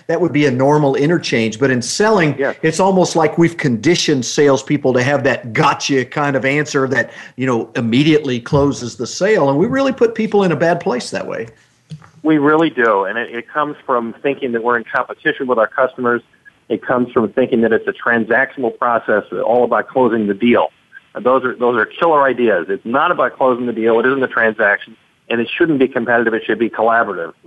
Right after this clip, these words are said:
Speaker 2: My best thought is, imagine that you're, oh, for Thanksgiving at your cousin's place, and you're kicking back watching the game, and your cousin asks you some advice. You know, "I don't know whether to buy this thing. I heard from somebody, you know, it's kinda high. You guys do this. What do you think?"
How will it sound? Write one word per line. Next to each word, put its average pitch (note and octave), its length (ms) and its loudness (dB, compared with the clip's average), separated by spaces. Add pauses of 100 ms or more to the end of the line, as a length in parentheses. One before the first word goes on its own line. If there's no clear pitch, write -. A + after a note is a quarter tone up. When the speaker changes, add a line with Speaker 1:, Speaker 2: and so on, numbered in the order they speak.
(140)
Speaker 2:
My B2 200 -2
best D3 300 -2
thought A#2 240 2
is, G2+ 140 0 (500)
imagine D3+ 380 0
that C#3 100 -4
you're, A#2+ 340 0
oh, B2 220 0 (100)
for A2+ 120 -2
Thanksgiving C3+ 640 0
at A2 120 -4
your A#2 100 -4
cousin's C3 420 0
place, A2 380 0
and A2 100 -6
you're G#2 80 2
kicking C#3+ 320 0
back A#2+ 280 0
watching A#2+ 340 0
the G2+ 80 -12
game, A#2 400 -2 (600)
and B2 280 2
your B2 100 4
cousin C3 340 0
asks B2+ 260 0
you C3+ 140 -2
some A#2+ 140 0
advice. C#3 480 0
You G2+ 140 -10
know, A#2 180 0
"I B2 80 2
don't C3 120 0
know B2 100 2
whether B2 220 2
to A2+ 60 0
buy A#2 220 2
this B2 240 -4
thing. A#2+ 160 -6
I A#2 80 -2
heard C3 160 -2
from A#2 180 -16
somebody, A#2+ 380 -2 (120)
you A#2+ 100 -6
know, A#2 140 0
it's A2+ 140 -6
kinda B2+ 200 0
high. D3 220 0
You A2 160 -2
guys C3 340 2
do G#2+ 100 -8
this. A2+ 240 0
What B2 120 -2
do C3 60 0
you C3 60 0
think?" F#3 260 0